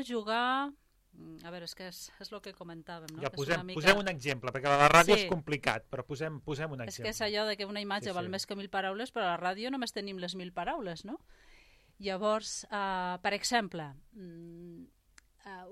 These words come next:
Speaker 1: una de les imatges que, que ha estat portada també d'aquesta Expo de Reus,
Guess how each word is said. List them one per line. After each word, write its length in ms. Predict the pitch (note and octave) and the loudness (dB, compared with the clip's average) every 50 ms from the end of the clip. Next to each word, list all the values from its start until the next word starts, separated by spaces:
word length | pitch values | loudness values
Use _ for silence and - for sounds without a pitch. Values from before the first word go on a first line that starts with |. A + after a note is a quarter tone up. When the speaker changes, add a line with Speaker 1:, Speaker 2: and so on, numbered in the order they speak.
| A#3 - - | -16 -12 -8
Speaker 1:
una 180 | A#3 B3+ C4+ | -6 -4 -4
de 60 | C4 | -4
les 180 | A#3+ B3 A#3+ - | -4 -6 -6 -6
imatges 760 | A#3+ G#3+ F#3 F3+ E3+ D#3+ - F3 E3 E3 E3 - - - - - - - - - - - - - | -6 -6 -6 -6 -6 -6 -10 -12 -12 -12 -14 -14 -16 -16 -18 -20 -20 -20 -20 -20 -20 -20 -18 -10
que, 120 | - F#3+ F3+ E3+ E3+ E3+ E3 E3 D#3+ D#3+ D#3 D#3 D3+ D3+ D3 C#3+ D3 D3+ C#3 C3 _ _ - | -6 -4 -4 -2 -4 -4 -4 -4 -6 -6 -8 -8 -8 -10 -10 -12 -12 -14 -16 -18 _ _ -12
que 80 | - | -10
ha 20 | F3+ | -10
estat 240 | - - G#3 F#3 - | -6 -6 -6 -6 -6
portada 400 | - F3 E3 - F#3 F3 E3 D#3 | -10 -10 -6 -6 -6 -6 -6 -8
també 300 | - D#3 D#3+ D#3+ F3 E3 | -8 -10 -8 -8 -8 -8
d'aquesta 540 | D#3+ D#3 D3+ E3+ D#3 - - - D#3+ D3+ D3+ | -10 -10 -12 -12 -12 -12 -10 -10 -10 -10 -10
Expo 300 | D3+ D3+ - - E3+ D#3 | -10 -10 -10 -12 -12 -12
de 100 | D3+ D3 | -12 -14
Reus, 420 | D3 D3+ D3 D3 C#3 - - - | -14 -16 -16 -14 -10 -10 -10 -10